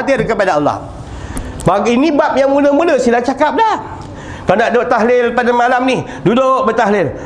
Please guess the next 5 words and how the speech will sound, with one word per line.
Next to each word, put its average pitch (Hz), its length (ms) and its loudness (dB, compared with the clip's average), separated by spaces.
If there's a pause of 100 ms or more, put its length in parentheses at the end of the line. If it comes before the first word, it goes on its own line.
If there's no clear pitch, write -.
(100)
Termenung 220 960 2
beruk 208 320 0
kejap. 156 240 0
Duh. 95 720 -4
Tengoklah. 240 720 0